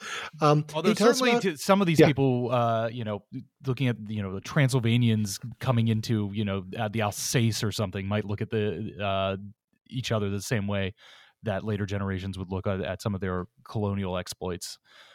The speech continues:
Speaker 2: Uh, so, you know, it's a, every, every, every generation ha-,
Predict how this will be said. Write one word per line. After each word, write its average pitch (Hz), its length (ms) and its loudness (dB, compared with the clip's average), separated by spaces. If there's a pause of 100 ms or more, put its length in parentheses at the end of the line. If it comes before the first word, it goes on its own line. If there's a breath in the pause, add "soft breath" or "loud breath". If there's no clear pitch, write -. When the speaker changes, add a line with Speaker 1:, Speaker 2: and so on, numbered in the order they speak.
(240 soft breath)
Speaker 2:
Uh, 87 340 -4
so, 107 400 -2 (140)
you 113 80 -6
know, 85 80 -8 (680)
it's 117 140 -8
a, 120 80 -4 (440)
every, 147 260 -2
every, 156 300 0
every 151 260 2
generation 110 500 2
ha-, 92 220 -6